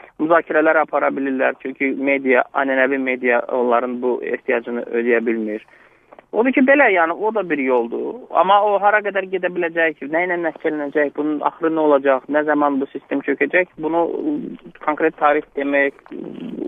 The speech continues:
olmaz yəqin ki. Daha çox falçılıq olar. Ancaq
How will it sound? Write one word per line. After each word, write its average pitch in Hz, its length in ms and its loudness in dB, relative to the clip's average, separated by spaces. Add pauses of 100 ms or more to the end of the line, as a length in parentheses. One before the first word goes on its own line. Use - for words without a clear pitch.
olmaz 147 400 4
yəqin 120 380 -2
ki. 196 100 0 (460)
Daha 131 200 2
çox - 220 -8
falçılıq 131 520 0
olar. 135 200 -4 (680)
Ancaq 269 380 4